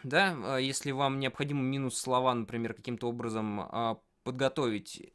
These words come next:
из Яндекса в Google перегрузить или, или в обратную сторону, он тоже умеет работать, в принципе. А, он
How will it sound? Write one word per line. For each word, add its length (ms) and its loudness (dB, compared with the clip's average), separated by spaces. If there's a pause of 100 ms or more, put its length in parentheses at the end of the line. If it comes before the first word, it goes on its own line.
из 380 -6
Яндекса 540 0
в 60 -10
Google 280 0
перегрузить 580 0
или, 140 2
или 260 4
в 100 8
обратную 460 6
сторону, 460 2
он 180 -4
тоже 260 -2
умеет 320 -4
работать, 400 -8
в 60 -20
принципе. 560 -12
А, 300 -4
он 340 -2